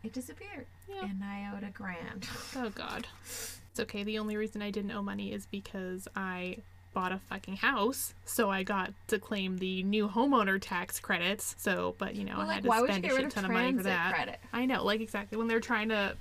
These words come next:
Speaker 2: like, entice people to use transit. Yeah.
Speaker 1: Like, and it wasn't a lot. I think I just got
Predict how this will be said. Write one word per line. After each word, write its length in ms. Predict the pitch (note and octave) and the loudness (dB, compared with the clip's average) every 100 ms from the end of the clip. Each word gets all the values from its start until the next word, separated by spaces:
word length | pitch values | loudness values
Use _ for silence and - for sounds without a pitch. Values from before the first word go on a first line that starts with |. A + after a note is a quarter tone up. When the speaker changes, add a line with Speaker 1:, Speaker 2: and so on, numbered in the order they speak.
| - | 0
Speaker 2:
like, 240 | G#3+ F#3+ | 0 0
entice 400 | G#3+ G3+ G3+ G3+ | 0 0 0 0
people 240 | A3 G3+ | -2 -2
to 100 | G#3 | -2
use 360 | G3+ F3+ F#3 A3 | -2 -4 -4 -4
transit. 580 | - C4 C4 D4 E4 - - - | 0 2 2 2 0 -4 -12 -6
Yeah. 160 | - - | -2 0
Speaker 1:
Like, 80 | A3+ | 4
and 100 | B3+ | 4
it 80 | |
wasn't 240 | A3+ C#4 E4+ | 6 4 4
a 20 | |
lot. 320 | G#3+ F3+ F3 - | 4 4 2 -2
I 80 | |
think 180 | G3+ G#3+ | -2 2
I 60 | B3 | 2
just 220 | B3+ C4 | 2 2
got 180 | A#3+ | 0